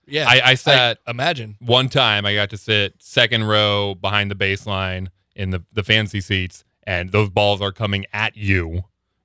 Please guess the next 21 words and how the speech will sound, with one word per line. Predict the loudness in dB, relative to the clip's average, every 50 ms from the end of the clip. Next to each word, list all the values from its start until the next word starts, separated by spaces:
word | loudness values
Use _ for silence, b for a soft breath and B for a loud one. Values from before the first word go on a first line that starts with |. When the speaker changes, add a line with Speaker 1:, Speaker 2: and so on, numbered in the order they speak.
| _ -6
Speaker 2:
with | -6 -4 -4 -4
a | -6 -6 -4
lot | -2 0 2 4 4 4 2
of | 0 -4
force. | -6 -6 -6 -6 -10 -14 -20 -20 -20 _ _ _ -6
It's | -6 -2 0
incredible. | 0 0 2 2 0 0 2 4
Speaker 1:
Sweet. | 4 6 6
Speaker 2:
And | 6 4 2 0 -6 _ _ _
Speaker 1:
Sweet. | -18 -14 -10 -10 -10 -10 _ _ _ 0
Speaker 2:
they're | 4 4 6 6 4 0 -2 _ _ _ _ _ _ -16
so | -14 -10 -8 -4 -4 -4
tall, | -4 -2 -2 -4 -4 -4 -6 -14 _ _ _ _ _ _ _ _ -2
and | 0 0 2
their | 2
arms | 2 2 0 0 0
are | -2 -4
so | -2 0 0 2 2
long, | 4 4 2 2 0 -2 -4 -8 -16 _ _ _ _ _ _ _ _ _ _ _ _ 0 4
and | 4 4 6 4
it's | 2 0 -2 -4 -20 -20